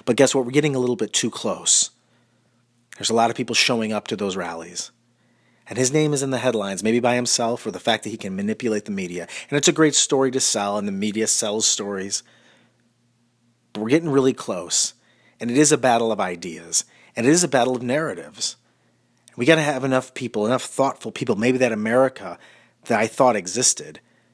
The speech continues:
to kind of, to kind of bypass this, this fad of Donald Trump. And if it doesn't,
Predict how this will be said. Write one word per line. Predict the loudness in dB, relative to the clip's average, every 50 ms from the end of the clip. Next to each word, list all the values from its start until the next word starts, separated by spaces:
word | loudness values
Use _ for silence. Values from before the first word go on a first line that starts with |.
| _ _ _ _ _ _ _ _
to | -4 -4
kind | -2 0 0 0 0
of, | 0 -4 -8 _ _ _ _ _ _ _ _ _ _ _ _ _ _ _ _ _ _ _ _ _ _ _ _ _ _ _
to | -4 0
kind | 2 2 0
of | 0 -2
bypass | 0 0 2 2 2 0 -2 -4 -4 -4 -2 -4 -2 0 -2 -2
this, | -2 0 0 0 0 0
this | -4 -6 -6 -6
fad | -6 -4 -4 -4 -2 -2 -4 -4 -6
of | -8 -10
Donald | -10 -8 -8 -8 -10 -8 -10
Trump. | -10 -10 -10 -14 -16 -20 -20 _ _ _ _ _ _ _ _ _ _ _ _ _ _ _ _ _ _ _ _ _ -12 -4
And | -2 -2
if | -2 0
it | -2 -2 4
doesn't, | 6 6 6 6 4 -4 -10 -20